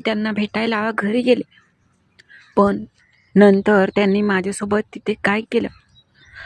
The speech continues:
आणि कसा माझ्यासोबत आनंद घेतला आणि रात्रभर सुंदर क्षणाचा कसा आनंद घेत राहिले, तीच कथा आज मी तुम्हाला सांगणार आहे. पण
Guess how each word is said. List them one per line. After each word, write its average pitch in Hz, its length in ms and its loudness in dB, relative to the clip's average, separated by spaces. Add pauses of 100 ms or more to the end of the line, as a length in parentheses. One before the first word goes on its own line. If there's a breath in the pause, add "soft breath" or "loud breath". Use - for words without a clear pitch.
(160 loud breath)
आणि 277 220 6
कसा 254 360 -4
माझ्यासोबत 233 640 -2
आनंद 208 360 -2
घेतला 208 460 -4 (440 loud breath)
आणि 233 220 4
रात्रभर 220 640 0
सुंदर 208 420 -2
क्षणाचा 208 560 -2 (680 soft breath)
कसा 202 320 -2
आनंद 220 320 2
घेत 233 440 -2
राहिले, 220 340 0 (580 soft breath)
तीच 285 260 2
कथा 247 500 -4 (160)
आज 240 160 2
मी 254 180 2
तुम्हाला 220 680 -2
सांगणार 208 380 -4
आहे. 185 280 -6 (680 soft breath)
पण 269 140 6